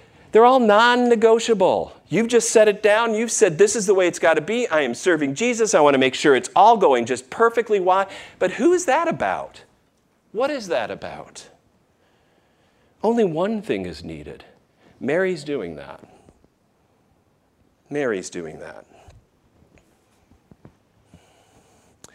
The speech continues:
Why do you have to have so many things? Because you decided you have to have so many things.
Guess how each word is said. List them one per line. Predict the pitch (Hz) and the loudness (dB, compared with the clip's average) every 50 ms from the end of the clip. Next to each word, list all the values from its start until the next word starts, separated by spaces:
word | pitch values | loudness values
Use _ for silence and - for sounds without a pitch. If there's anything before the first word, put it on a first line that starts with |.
| _ _ _ - - _ - _ _ _ | _ _ _ -20 -20 _ -20 _ _ _
Why | - 104 101 117 127 147 160 180 202 | -10 -2 -2 0 2 2 0 0 -2
do | 208 | -2
you | 208 | -2
have | 185 185 185 | -4 -4 -4
to | 190 | -4
have | 185 180 180 | -4 -4 -4
so | - 202 | -4 -4
many | 190 185 185 180 | -2 -2 -4 -4
things? | 185 185 185 170 165 | -4 -6 -6 -6 -8
Because | - 113 - 110 95 90 98 | -12 -10 -10 -10 -10 -10 -8
you | 107 143 190 208 | -8 -6 -6 -6
decided | 196 185 - - 170 160 160 135 98 98 | -8 -10 -8 -8 -6 -6 -6 -8 -10 -10
you | 101 | -12
have | 113 113 - | -12 -12 -12
to | - 107 | -12 -12
have | 95 92 | -12 -12
so | - - 104 | -12 -14 -12
many | 95 90 87 80 | -12 -12 -14 -14
things. | - - - - - _ _ - _ | -18 -20 -20 -20 -20 _ _ -20 _